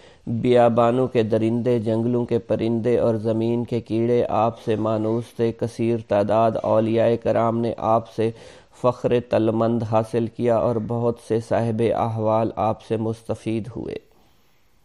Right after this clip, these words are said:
آپ کا کلام بہت مشہور تھا، چنانچہ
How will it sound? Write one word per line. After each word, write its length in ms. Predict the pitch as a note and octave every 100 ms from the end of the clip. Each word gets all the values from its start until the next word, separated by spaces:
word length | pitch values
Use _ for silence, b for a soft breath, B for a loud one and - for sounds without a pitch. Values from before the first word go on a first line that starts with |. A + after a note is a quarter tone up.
| _ _ _ _ _ _ _ _ _ b b b _
آپ 320 | F#2 A#2 C#3 -
کا 100 | B2
کلام 520 | - A#2 A#2 B2+ A#2
بہت 340 | A#2 A#2+ A#2
مشہور 420 | A2+ A2 - A#2+ A#2
تھا، 140 | - A#2
چنانچہ 460 | A#2 G#2 A2 -